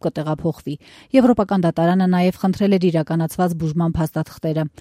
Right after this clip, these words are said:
Ի պատասխան Հայաստանի կառավարությունն ուղարկել է հիվանդի բժշկական քարտն ու նշել, թե կալանավորը ստացել է անհրաժեշտ բոլոր բուժումները։ Գևորգյանի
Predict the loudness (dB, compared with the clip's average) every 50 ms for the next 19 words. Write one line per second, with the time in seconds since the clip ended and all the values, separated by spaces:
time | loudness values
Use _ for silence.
0 | -20 -20 -20 -20 -8 -6 -4 -2 0 0 0 0 0 -2 -2 -2 -2 -2 -2 -4
1 | -6 -6 -6 -6 -4 -4 -4 -2 -2 -2 -2 -2 -2 -2 -2 -2 -4 -6 -4 -2
2 | 0 0 0 0 0 -2 -4 -4 -2 -2 0 2 2 2 2 0 0 0 0 0
3 | -2 -2 -4 -4 -4 -4 -4 -6 -4 -4 -6 -6 -4 -4 -4 -4 -2 -2 0 0
4 | 0 0 0 0 -2 -2 0 -2 -4 -4 -4 -4 -6 -4 -4 -4 -2 -2 -2 -2
5 | -2 -2 -4 -6 -4 -2 -2 0 0 2 2 2 2 2 0 0 0 -2 -4 -6
6 | -4 -2 0 2 2 2 2 0 -2 -4 -6 -4 -4 -4 -4 -4 -4 -4 -6 -8
7 | -10 -14 _ _ -20 -20 -20 -20 -20 -20 -20 0 4 6 8 8 6 6 4 6
8 | 6 6 6